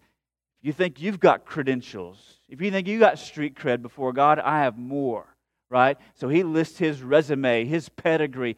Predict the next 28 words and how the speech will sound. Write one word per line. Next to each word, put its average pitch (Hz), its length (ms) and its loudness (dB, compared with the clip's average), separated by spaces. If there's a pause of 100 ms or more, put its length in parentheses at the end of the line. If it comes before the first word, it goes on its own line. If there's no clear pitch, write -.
(180)
and 147 80 -4
he 147 60 0
says, 143 200 -6 (120)
"All 226 440 8
these 240 320 -4
things 220 400 -4
to 190 160 -4
me 160 540 -4 (180)
are 160 100 2
like 156 380 2
feces 151 1120 -4 (220)
compared 202 600 0
to 170 100 -2
knowing 190 720 0 (420)
Jesus 143 680 -2
and 147 140 -6
being 156 380 -4
known 160 500 0 (240)
by 131 180 6
Jesus." 127 600 -6
Listen 151 160 -12
to 180 40 -14
what 165 100 -2
he 160 40 -2
goes 156 200 2
on 156 140 0
to 147 80 -4
say. 117 360 -2